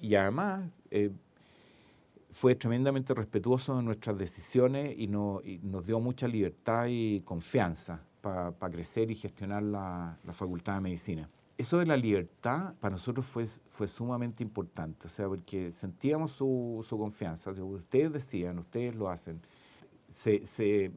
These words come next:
sentía simpatía por la forma en que, en que enfrentábamos todos estos problemas curriculares, el plan de estudio,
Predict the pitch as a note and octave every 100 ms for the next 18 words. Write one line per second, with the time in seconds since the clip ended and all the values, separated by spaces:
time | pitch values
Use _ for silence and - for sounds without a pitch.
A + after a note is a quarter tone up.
0 | - - G#2 G#2+ C#3 C3+ C3 - F2 B2
1 | D3 D#3 C#3 A2+ - B2 B2+ B2+ B2 A2
2 | G2+ F2+ - G2+ G2 F#2+ F#2+ G2 F2 G2+
3 | - F2+ - A2+ A#2+ B2 B2 A2 A2 G2+
4 | G#2 - G2 G2+ G#2 - G2+ F#2 G2 F#2+
5 | F#2 F#2 F2+ - F#2 F#2 F2 - G2 F#2+
6 | F#2+